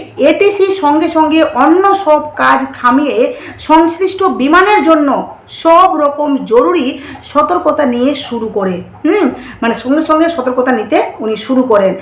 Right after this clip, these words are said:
যেমন রানওয়ে খালি করা, অ্যাম্বুলেন্স ও মেডিকেল টিমকে প্রস্তুত রাখা। উল্লেখ্য, পরিস্থিতি যদি অতটা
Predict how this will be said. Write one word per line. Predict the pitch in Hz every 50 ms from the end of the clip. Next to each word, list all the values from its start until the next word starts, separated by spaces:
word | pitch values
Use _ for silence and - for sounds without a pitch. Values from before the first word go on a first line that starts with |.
| - - - 226 -
যেমন | 196 190 269 294 311 320 359 381 403 392 285 226 226
রানওয়ে | 254 269 302 320 339 349 339 349 349 339 339 -
খালি | - - 247 262 302 302 302
করা, | 294 285 294 294 294 294 294 - - - - - - -
অ্যাম্বুলেন্স | - 240 269 285 330 359 359 349 359 349 349 330 - - - - - - _ - 269 311
ও | 330 285 - - 208 226
মেডিকেল | 254 262 339 330 330 349 349 349 302 - -
টিমকে | 277 285 277 277 277 285 294
প্রস্তুত | 269 - 226 240 262 254 247 - 330 - 311
রাখা। | 302 277 269 269 - 294 302 302 302 302 - - - - - -
উল্লেখ্য, | 277 311 339 359 403 392 - - 339 285 - - -
পরিস্থিতি | 269 330 339 - - 349 - 349 339 277 - 262
যদি | 262 277 247 302 302 294 - - 220 233
অতটা | 247 - 330 339 320 - - 262 277